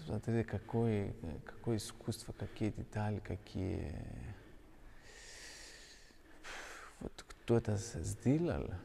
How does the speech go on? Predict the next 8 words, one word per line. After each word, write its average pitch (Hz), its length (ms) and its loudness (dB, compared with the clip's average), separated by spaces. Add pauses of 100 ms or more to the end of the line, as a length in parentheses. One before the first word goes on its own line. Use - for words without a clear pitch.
не 101 140 2
знаю. 95 540 2 (1900)
Вот - 140 -8
клянусь, 98 640 4
э, 82 340 2
то - 80 2
есть, - 280 0
э, 71 200 0